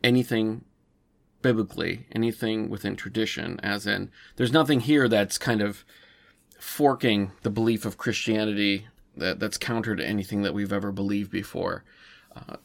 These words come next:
and they believe it to be true. But, uh, you know, as a Catholic, you can absolutely reject Fatima, Lourdes, uh, any of these, uh, people's visions of the future,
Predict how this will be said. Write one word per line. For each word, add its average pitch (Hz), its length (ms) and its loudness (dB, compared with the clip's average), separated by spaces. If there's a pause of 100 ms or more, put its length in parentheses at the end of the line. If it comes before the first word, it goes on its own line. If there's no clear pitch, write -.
and 104 580 0
they 107 140 0
believe 117 460 4
it - 180 -2
to 190 180 -2
be 123 160 -2
true. - 320 -6 (320)
But, 196 380 8 (100)
uh, - 120 -4 (100)
you 143 100 2
know, 160 100 0
as 139 180 0
a 143 40 -2
Catholic, 123 380 4
you 131 140 6
can 123 320 2 (240)
absolutely 113 520 2
reject 98 400 -4
Fatima, - 720 -2
Lourdes, 98 920 -6 (440)
uh, - 220 -8
any 117 160 2
of 110 80 2
these, 107 500 -4 (580)
uh, - 220 -14 (100)
people's 104 360 -8
visions 104 840 -4 (440)
of 104 140 -6
the - 40 -14
future, - 520 -8